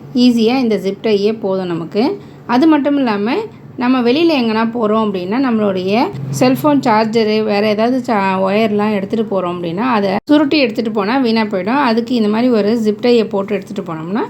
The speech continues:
எந்த ஒரு பாதிப்பும் ஏற்படாது. இதுக்கு மட்டும் இல்லாம, இந்த ஜிப் டைய நம்ம துணி காய வைக்க கூட யூஸ் பண்ணிக்கலாம்.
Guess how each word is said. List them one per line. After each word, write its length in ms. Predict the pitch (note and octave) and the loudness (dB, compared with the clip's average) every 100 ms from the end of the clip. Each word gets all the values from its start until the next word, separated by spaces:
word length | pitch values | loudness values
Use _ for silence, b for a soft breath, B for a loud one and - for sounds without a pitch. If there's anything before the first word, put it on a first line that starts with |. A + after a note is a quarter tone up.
| - | -4
எந்த 300 | A3+ A#3+ C4+ | 2 4 4
ஒரு 240 | A#3+ G#3 | 4 0
பாதிப்பும் 500 | G#3 F#3+ G3 G3+ G#3 | -2 -2 -2 -4 -4
ஏற்படாது. 600 | G3 F3+ F3 F3 E3 F#3+ C4 | -4 -6 -8 -8 -6 -4 0
இதுக்கு 340 | A#3+ E4 E4 | 2 2 2
மட்டும் 320 | D4 B3+ C#4 | 2 2 2
இல்லாம, 360 | C#4 G#3+ F#3+ B3+ | 2 0 0 0
இந்த 200 | C#4+ A3+ | 0 0
ஜிப் 260 | F#3+ G#3+ | 0 -2
டைய 320 | C#4 C#4+ G#3 A#3 | -2 -2 0 0
நம்ம 240 | A3+ F#3+ A#3 G#4+ B B - | -2 -2 -2 -4 B B -4
துணி 240 | D#4+ F4 | 0 2
காய 180 | D#4+ A3+ | 2 2
வைக்க 220 | G3 F#3 | 2 -2
கூட 180 | F#3 G#3 | -4 0
யூஸ் 300 | B3 G#3+ - | 0 0 -2
பண்ணிக்கலாம். 440 | G#3+ G3 F#3+ F3+ | -2 -2 -4 -4